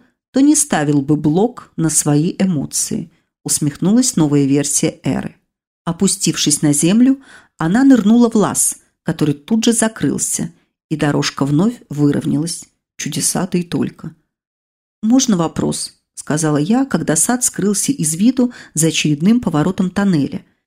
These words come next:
и Арацельс чуть ослабил хватку, хотя и не сбавил при этом шага. «Ну?»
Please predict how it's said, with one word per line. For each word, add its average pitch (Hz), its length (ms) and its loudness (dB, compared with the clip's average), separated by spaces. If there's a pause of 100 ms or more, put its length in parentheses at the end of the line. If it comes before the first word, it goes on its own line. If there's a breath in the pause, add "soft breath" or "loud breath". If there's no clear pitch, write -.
(160)
и 180 180 -6
Арацельс 165 680 0 (240 soft breath)
чуть - 300 -2
ослабил 196 480 0
хватку, - 640 -6 (160 soft breath)
хотя 170 400 -2
и 247 140 0
не 226 120 6
сбавил 175 380 0
при 165 160 0
этом 180 180 -2
шага. 147 500 -4 (440)
«Ну?» 165 440 2